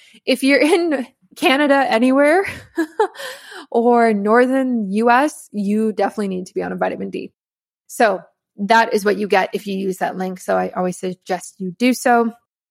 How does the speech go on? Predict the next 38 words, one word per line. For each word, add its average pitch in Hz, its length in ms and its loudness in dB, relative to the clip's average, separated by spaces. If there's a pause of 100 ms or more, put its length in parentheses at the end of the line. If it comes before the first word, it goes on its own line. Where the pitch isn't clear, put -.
(800)
And 240 460 4
last 220 240 2
but 220 80 -4
not 202 140 -4
least, 208 280 -4 (380)
check 226 220 0
out 220 80 2
my 202 100 -2
Amazon 196 400 -6
page. 190 440 -4
I 196 80 -4
have 185 380 -4
all 247 160 2
of 240 60 2
my 226 100 2
favorite 226 460 0
things 202 280 -4
linked 196 220 -6
there. 330 260 2 (380)
I 226 180 2
actually 247 340 0
just 262 200 -2
linked 214 440 0
the 208 140 -8
treadmill 196 680 0
that 185 140 -4
I 185 80 0
got. 185 320 -6 (100)
So - 440 0 (160)
I 220 140 2
got 349 200 0
this 381 160 -2
walking 226 500 2
pad 214 360 2
for - 140 -4
underneath 269 400 -2
my 254 100 -2
desk, 214 460 -4